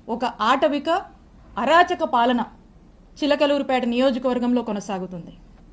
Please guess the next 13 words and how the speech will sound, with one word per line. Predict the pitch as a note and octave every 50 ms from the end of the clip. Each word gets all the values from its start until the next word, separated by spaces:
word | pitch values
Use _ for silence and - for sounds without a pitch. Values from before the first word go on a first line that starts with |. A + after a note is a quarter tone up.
| - - - - - A3+
ఇక్కడున్నటువంటి | B3+ B3 - F4 E4 E4 D#4 D4+ D4+ D4+ C#4+ C#4 C4+ C4+ B3+ A#3+ B3 D#4+ F4 G4+ G#4 - - - - - - - - - - - - - -
ఎమ్మెల్యే | G3 G#3 A#3 C4+ D#4+ F4 F4 D4+ A#3+ F3+ - - - - - - - - - - -
పుల్లారావు | C#4+ D4 D#4+ D#4+ D#4+ D4+ C#4 B3 A3
గారు | G#3 G3 F3+ F3 - - - - - - - - _ - - -
అవినీతికి | F#3+ A3 A3+ C4 D4+ D#4+ E4 E4 E4+ E4+ - - D4+ D4 A3
ఘనపాటి, | F#3+ A#3 A#3+ C4+ D4 D#4+ D4+ D#4+ D4+ D4 D4 E4 F4+ F#4+
పత్తిపాటి | G4 - C#4 C4 C4 D#4 D#4 D#4 D4 C#4+ D4 C#4+
అని | C4+ B3
చెప్పొచ్చు. | G3 G#3 - - G3 - - - - - - - - - - - - - - - G#3+
ఇక్కడ | G3 - - E4+ E4 A#3+ G#3 F#3+ B3+ F4+ - - - - _ - _ - - - - - - B3+
ఒక | C#4 E4
చక్కటి | D4+ - D#4 C#4+ C#4+ - - - F#4+ F#4+ F#4+ F4+
నెరేటివ్‌ని, | D4 B3+ B3+ C4 C#4 C4+ B3 B3 A3 F3 F3 E3+